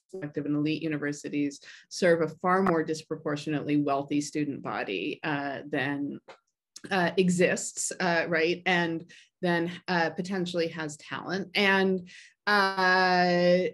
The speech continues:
and the, I think that it's, what's striking to me, I actually recently finished writing a paper about this, um, is that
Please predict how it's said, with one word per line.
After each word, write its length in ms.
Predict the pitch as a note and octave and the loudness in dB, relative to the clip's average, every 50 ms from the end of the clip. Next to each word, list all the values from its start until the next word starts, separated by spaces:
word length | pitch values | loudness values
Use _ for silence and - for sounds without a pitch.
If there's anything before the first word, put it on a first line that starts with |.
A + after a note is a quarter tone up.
| - _ _ _ _ | -8 _ _ _ _
and 320 | - A3 G#3+ G#3 G3+ F#3 F3+ | 2 2 4 2 2 -2 -4
the, 340 | F#3+ F3+ G#3+ G#3+ G3+ G3+ G3+ - | -4 -2 0 0 0 0 -2 -2
I 140 | G#3 G#3+ G#3 | -4 -4 -4
think 380 | G3+ - B3 A#3+ A#3 A3 A3 _ | -4 -4 -6 -6 -6 -6 -8 _
that 240 | G3+ F#3 F3+ F3+ - _ _ _ _ _ | -4 -4 -4 -6 -12 _ _ _ _ _
it's, 260 | G3 F#3 F#3 - - - _ _ _ _ _ _ _ | -4 -4 -4 -8 -12 -14 _ _ _ _ _ _ _
what's 480 | - F#3+ F#3+ G3+ A3 G#3+ G#3 G#3 - - | -8 -6 0 2 4 4 4 2 -2 -6
striking 640 | - - - - - B3+ C4+ D4 D4+ D4 C4 A#3 G#3 | -6 -6 -8 -4 -2 2 2 2 2 0 -2 -2 -2
to 120 | - F#3+ | 0 0
me, 180 | F3 E3+ E3 D#3+ | 0 2 0 0
I 100 | D#3+ E3+ | -2 -2
actually 440 | F3 F3+ F3 F3+ G3+ F#3+ F3+ F3 F3 - | -4 -4 -6 -4 -6 -6 -6 -8 -12 -12
recently 500 | E3+ F3 F#3 G3 F#3+ G3 F3+ E3 E3+ E3 | -8 -4 -4 -4 -4 -4 -4 -2 -4 -4
finished 280 | E3+ E3+ E3 E3 E3+ | -4 -4 -6 -4 -2
writing 260 | F3+ E3+ D#3+ D#3 D#3 C#3+ | 0 0 0 0 -2 -6
a 40 | |
paper 440 | D3 - - F3 E3+ F3 - D3+ C#3+ | -8 -6 -6 -6 -4 -2 -2 -2 -2
about 360 | C3 - - F#2+ C3 D3 - | -2 -4 -4 -4 -4 -4 -6
this, 280 | - B2+ B2 D#3+ F3 - - - - - - - _ _ | -6 -6 -6 -6 -8 -12 -18 -18 -18 -18 -20 -20 _ _
um, 580 | G3 G3+ G3 F#3+ F#3 F3+ F3+ F#3 F#3 F3+ F3+ - - _ _ _ _ _ | 2 4 6 6 4 4 4 2 0 -2 -4 -8 -16 _ _ _ _ _
is 320 | A#3 A#3 A3+ A3 G#3+ G#3+ | 4 6 6 4 2 -2
that 580 | G3 A3+ A3+ A3 G#3+ G#3+ G#3 G#3 G#3 G3+ - - | -2 -2 0 0 0 0 0 -2 -4 -6 -8 -16